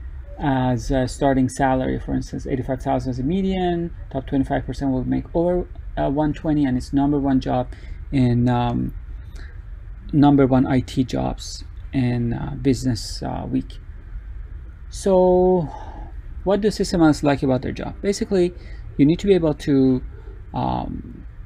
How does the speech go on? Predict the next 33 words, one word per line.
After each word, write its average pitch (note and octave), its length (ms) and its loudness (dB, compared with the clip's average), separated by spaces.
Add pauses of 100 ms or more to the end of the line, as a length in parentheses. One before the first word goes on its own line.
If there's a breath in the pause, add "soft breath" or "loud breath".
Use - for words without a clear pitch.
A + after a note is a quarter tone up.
(960)
embrace C#3+ 400 8
the D3 80 4
challenge. C#3+ 640 4 (260)
You C#3 80 4
need C3 40 2
to C#3 80 2
understand C#3 420 4
the F#3 40 2
technology. D#3+ 760 2 (420 soft breath)
You - 20 -20
need C3 160 2
to - 80 -4
understand C3 480 2
the C3 60 6
variety. C#3+ 800 4 (560 soft breath)
You C3+ 80 6
need C#3 240 6
to B2+ 480 6
be C3+ 160 6
able C3+ 160 6
to - 100 -10
deal C#3+ 180 6
with B2 140 2
constant E3 420 0
change. D#3 300 2
You C3+ 80 4
need B2 60 0
to C3 80 -4
be B2+ 40 0
a B2+ 40 -2
problem E3 400 4
solver. D#3 360 2
So C#3 320 -2